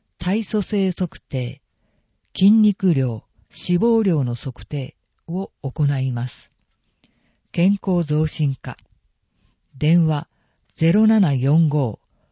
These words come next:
六九九九ゼロゼロ。イベントなどはやむを得ず中止、変更する場合があります。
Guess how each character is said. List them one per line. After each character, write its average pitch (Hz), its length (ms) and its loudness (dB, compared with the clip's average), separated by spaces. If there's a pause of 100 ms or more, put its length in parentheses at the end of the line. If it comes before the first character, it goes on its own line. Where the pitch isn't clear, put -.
(160)
六 147 360 -4
九 147 320 -4 (560)
九 214 380 -2
九 175 500 -4 (120)
ゼ 143 220 -4
ロ 160 140 -2
ゼ 151 200 -4
ロ。 123 140 -8 (1900)
イ 165 140 -2
ベ 208 140 0
ン 226 100 -4
ト 220 140 -4
な 196 140 2
ど 135 120 -2
は 120 180 -8 (320)
や 151 180 0
む 196 220 4
を 196 80 2
得 170 120 0
ず 131 260 -6 (340)
中 196 240 0
止、 175 380 -4 (180)
変 202 280 0
更 220 240 -2
す - 140 -6
る 170 140 0
場 131 180 -4
合 165 100 -2
が 151 180 -4
あ 147 60 -2
り 135 120 -4
ま 120 160 -2
す。 - 200 -16